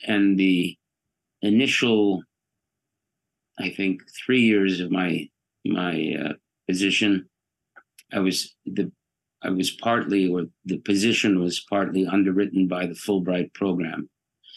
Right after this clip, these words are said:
And the project was, um,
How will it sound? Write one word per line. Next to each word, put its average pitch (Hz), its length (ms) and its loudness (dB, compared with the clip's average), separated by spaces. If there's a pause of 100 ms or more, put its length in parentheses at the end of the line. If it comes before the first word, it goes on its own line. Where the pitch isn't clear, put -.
(200)
And 123 120 4
the 123 80 4
project 123 580 0
was, 92 460 0 (600)
um, 95 600 0